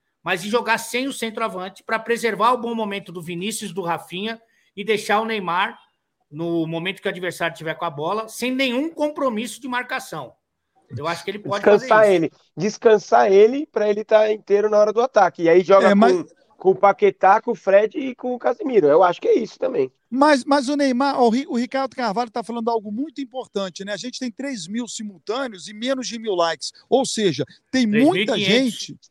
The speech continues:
Speaker 3: tem muita gente acompanhando o programa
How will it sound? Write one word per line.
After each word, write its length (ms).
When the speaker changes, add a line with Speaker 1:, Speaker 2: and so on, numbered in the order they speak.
Speaker 3:
tem 160
muita 280
gente 220
acompanhando 840
o 40
programa 640